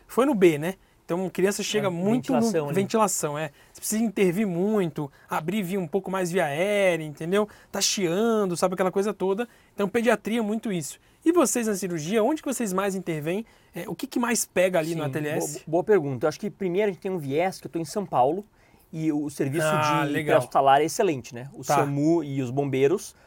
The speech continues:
Speaker 2: fazem um trabalho excepcional em São Paulo.
Speaker 1: Chega tratado.
Speaker 2: Então, assim, exatamente. Então, o paciente via aérea, eu tô tentando lembrar um paciente que eu atendi de trauma e tive que entubar por causa via aérea.
Speaker 1: Tá.
Speaker 2: O paciente já vem entubado pra mim.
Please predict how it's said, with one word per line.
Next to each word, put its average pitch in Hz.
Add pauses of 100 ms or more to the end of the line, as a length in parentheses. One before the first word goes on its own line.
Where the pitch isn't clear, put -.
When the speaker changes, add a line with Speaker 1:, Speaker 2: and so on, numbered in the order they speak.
Speaker 2:
fazem 143
um 139
trabalho 143
excepcional 165
em 143
São -
Paulo. 170
Speaker 1:
Chega 180
tratado. 147
Speaker 2:
Então, 170
assim, 202
exatamente. 175
Então, 175
o -
paciente 226
via 170
aérea, 185
eu 165 (640)
tô 185
tentando 175
lembrar 190
um 214
paciente 208
que -
eu -
atendi 185
de 156
trauma 196 (440)
e 156
tive 196
que -
entubar 165 (220)
por 208
causa 175
via 214
aérea. 156 (340)
Speaker 1:
Tá. 170
Speaker 2:
O -
paciente 180
já 233
vem 208
entubado 143
pra 135
mim. 120